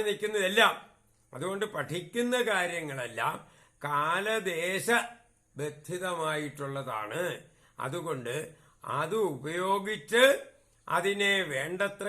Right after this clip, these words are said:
കാലാനുസൃതമായിട്ട് മാറ്റം വരുത്തിക്കൊണ്ട് നമുക്ക് പിന്നെ എന്താണ്, അതിനെ പ്രയോജനകരമായിട്ടുള്ള രീതിയിൽ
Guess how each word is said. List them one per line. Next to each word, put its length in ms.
കാലാനുസൃതമായിട്ട് 1600
മാറ്റം 580
വരുത്തിക്കൊണ്ട് 800
നമുക്ക് 380
പിന്നെ 340
എന്താണ്, 340
അതിനെ 380
പ്രയോജനകരമായിട്ടുള്ള 1900
രീതിയിൽ 560